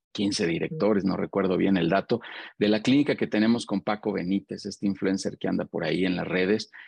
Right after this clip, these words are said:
que nos va a hablar de cómo mejorar el contenido de lo que vamos a publicar dentro de nuestras redes sociales. Sí vamos a hablar un poco de redes sociales,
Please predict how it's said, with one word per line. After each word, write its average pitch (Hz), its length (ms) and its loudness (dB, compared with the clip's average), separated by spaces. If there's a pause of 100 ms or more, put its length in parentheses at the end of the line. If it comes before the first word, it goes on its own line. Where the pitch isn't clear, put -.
(160)
que 104 120 0
nos 107 100 4
va 127 40 4
a 131 40 4
hablar 143 220 4
de 120 140 -2
cómo 135 280 4
mejorar 113 680 0
el 135 320 2
contenido 113 1080 2 (180)
de 95 140 -2
lo 95 160 -2
que 104 100 -4
vamos 120 340 2
a 107 40 -2
publicar 101 480 -2
dentro 98 300 -2
de 87 100 -2
nuestras 85 380 -6
redes 92 260 0
sociales. - 480 -6
Sí - 240 0
vamos 339 240 4
a 98 40 2
hablar 101 180 4
un 104 120 4
poco 95 280 -4
de 85 80 -4
redes 87 240 -2
sociales, 92 560 -2